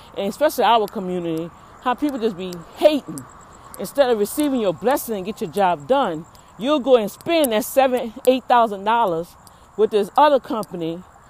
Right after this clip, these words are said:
instead of coming to me for nineteen ninety-five. You see, you see where I'm going with this here? Just because. I don't know.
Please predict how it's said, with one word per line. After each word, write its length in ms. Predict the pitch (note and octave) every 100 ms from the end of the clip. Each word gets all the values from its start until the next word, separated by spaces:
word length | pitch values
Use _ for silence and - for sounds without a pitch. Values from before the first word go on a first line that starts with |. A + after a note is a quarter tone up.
| - - - _ - -
instead 340 | G3+ - C4+
of 80 | B3
coming 260 | D4+ A#3+ A3
to 140 | G#3+
me 280 | G3 C#4+ E4
for 160 | - G3
nineteen 480 | A3+ C#4+ - G#3+
ninety-five. 800 | F3 E3+ E3 G3+ F3 E3 E3+ G3+ - - - - - - -
You 100 | G3+
see, 240 | A#3 C4+ C4+
you 160 | F#3+ F#3+
see 280 | - A3
where 120 | A3 G#3
I'm 120 | G#3+
going 200 | A#3+ A#3+
with 120 | B3
this 160 | B3+ -
here? 280 | C4+ C#4+ C4+ - - - - - - - -
Just 220 | C#4+ C#4
because. 720 | A3+ - C#4 C4+ E3 G#2 - - - - - - - - - - - A#2
I 160 | C3+
don't 180 | D#3+ C#3+
know. 280 | D#3 F3+